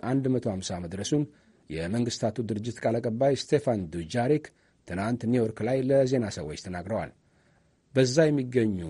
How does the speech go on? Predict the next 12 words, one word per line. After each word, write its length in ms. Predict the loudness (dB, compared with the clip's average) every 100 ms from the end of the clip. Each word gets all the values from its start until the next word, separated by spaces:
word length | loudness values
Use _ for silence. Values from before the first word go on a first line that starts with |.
| -8
ማህበረሰቦች 680 | -6 -6 -6 -4 2 2 2
እርዳታና 580 | -4 2 2 2 -2 -4 -6
ከለላ 280 | -6 -6 -6
ይሻሉ 340 | -8 -6 -6 -4
ብለዋል 340 | -4 -2 -2 -4
ዱጃሪክ። 460 | -10 -6 -4 -6 -10 -20 _ _ _ _ _ -2
በኢቱሪ 340 | 4 4 4 0
ግዛት 340 | 2 0 -2 -4
ለወራት 440 | -6 -4 -4 -4 -6
በቆየው 360 | -6 -4 -4
ሁከት 240 | -4 -4 -4
ምክንያት 380 | -4 -2 -2